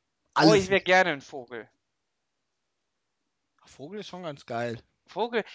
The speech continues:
Speaker 1: wobei, ich glaub, ich hätte ein bisschen Angst, wenn ich so sehe, wie diese Vögel, die fliegen ganz schön optimistisch manches Mal.
Speaker 2: <laughs> Du wärst ja ein kluger Vogel, der nicht auf, äh, so Sachen wie Gläser reinfällt.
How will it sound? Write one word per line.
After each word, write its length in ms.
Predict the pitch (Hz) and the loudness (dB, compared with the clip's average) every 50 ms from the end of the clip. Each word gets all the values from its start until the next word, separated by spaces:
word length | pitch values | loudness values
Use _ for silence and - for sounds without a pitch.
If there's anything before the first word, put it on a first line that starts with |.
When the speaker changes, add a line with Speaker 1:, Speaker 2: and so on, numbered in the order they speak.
| - - _ | -20 -14 _
Speaker 1:
wobei, 420 | - 185 180 - 208 220 277 269 - - _ _ - | -10 -2 4 6 8 8 8 6 2 -4 _ _ -12
ich 100 | - - | 0 2
glaub, 160 | 226 262 269 | 4 4 2
ich 100 | 339 - | 2 -2
hätte 140 | 359 - - | -6 -6 -6
ein 60 | 302 | -8
bisschen 320 | 277 320 - - 320 240 - | -10 -10 -8 -8 -8 -8 -2
Angst, 320 | - 269 302 339 - - | -2 -2 -2 -2 -4 -8
wenn 100 | 226 226 | -10 -10
ich 60 | 240 | -10
so 120 | 233 226 226 | -8 -10 -6
sehe, 180 | 214 240 254 233 | -6 -6 -6 -6
wie 60 | 254 | -10
diese 180 | 220 220 208 202 | -14 -14 -14 -14
Vögel, 400 | 190 - 233 240 240 214 208 190 - - _ - | -14 -12 -12 -12 -4 -4 -4 -4 -4 -8 _ -12
die 80 | 208 208 | -10 -10
fliegen 320 | - - 247 285 320 339 | -8 -8 -6 -8 -8 0
ganz 240 | 294 254 349 339 - | 2 2 2 4 2
schön 160 | - - 370 | -2 -2 -2
optimistisch 720 | - - - - - 339 349 359 392 370 - - 160 147 - | -4 -6 -6 -4 -6 -6 -2 0 -2 -2 -2 -4 -6 -8 -4
manches 400 | 180 147 131 127 - - 131 - | -2 -2 -2 -2 -4 -8 -8 -4
Mal. 280 | 135 117 117 113 117 117 - | -2 -2 -2 -2 -4 -6 -10
Speaker 2:
<laughs> 60 | - - - _ - - - - - - - 587 - - - 554 605 539 - - - - _ _ _ _ _ _ - - - - - - | -12 -14 -18 _ -14 -14 -14 -12 -10 -8 -8 -8 -10 -10 -10 -10 -10 -10 -12 -18 -20 -20 _ _ _ _ _ _ -16 -12 -10 -8 -6 -2
Du 100 | - 170 | 0 4
wärst 180 | 165 185 196 - | 4 4 4 4
ja 60 | 202 175 | 4 2
ein 60 | 156 | 2
kluger 340 | - 175 185 185 160 143 139 | 0 -4 -6 -4 -4 -4 -4
Vogel, 420 | - - 147 143 139 135 135 131 | -6 -10 -12 -12 -8 -4 -4 -4
der 100 | 127 127 | -2 -4
nicht 180 | 135 151 143 151 | -4 -4 -4 -4
auf, 180 | 127 131 135 - | -4 -4 -6 -8
äh, 380 | 143 131 131 127 127 123 127 127 | -6 -4 -4 -4 -4 -4 -6 -8
so 80 | - 143 | -10 -6
Sachen 300 | 135 143 147 143 147 143 | -4 -4 -4 -4 -4 -6
wie 60 | 139 | -4
Gläser 520 | 131 - 131 131 135 139 139 135 131 123 117 | -2 0 2 2 2 0 -2 -4 -6 -8 -6
reinfällt. 600 | 113 117 117 117 - - 120 113 120 127 - | -8 -8 -10 -10 -12 -10 -6 -4 -2 -2 -4